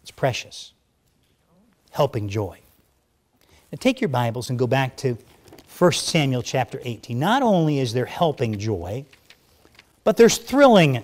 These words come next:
joy. Now, I understand this is not a charismatic church, and obviously if it was, I wouldn't be pastoring.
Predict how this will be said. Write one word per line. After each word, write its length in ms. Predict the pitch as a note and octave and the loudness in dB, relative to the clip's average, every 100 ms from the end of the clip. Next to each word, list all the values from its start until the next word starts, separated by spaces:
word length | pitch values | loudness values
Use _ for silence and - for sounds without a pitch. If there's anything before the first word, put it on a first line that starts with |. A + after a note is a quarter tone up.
| B2+ | -2
joy. 400 | A2+ C3+ G2+ E2+ - - - _ _ _ _ _ | 4 4 4 -6 -16 -20 -20 _ _ _ _ _
Now, 300 | E3+ E3+ D3+ - - _ _ _ _ _ _ _ - - - _ _ - - _ - _ _ _ _ _ _ - | 4 6 4 -2 -20 _ _ _ _ _ _ _ -20 -20 -20 _ _ -20 -20 _ -20 _ _ _ _ _ _ 4
I 180 | E3+ G#3 | 6 6
understand 440 | B3 - E3+ E3 | 4 2 2 2
this 140 | F3 | -2
is 140 | F3+ C#3 | -4 -2
not 340 | C#3+ D3 E3 - _ _ _ _ | 0 0 -2 -8 _ _ _ _
a 40 | - | -6
charismatic 560 | D#3 D3+ C3+ C#3+ D#3+ | 2 2 4 2 0
church, 360 | - C3+ D#3 - | -2 -2 -2 -4
and 100 | B2+ | -4
obviously 380 | B2+ B2+ - C3+ | -2 -4 -4 -6
if 100 | D3 | -4
it 80 | B2 | -2
was, 260 | A#2 A#2+ | -2 -2
I 120 | A#2 A#2 | -4 -4
wouldn't 220 | A#2 A2+ | -4 -6
be 80 | B2 | -2
pastoring. 600 | F#3 D#3+ - C3 A2+ | 2 2 0 0 -2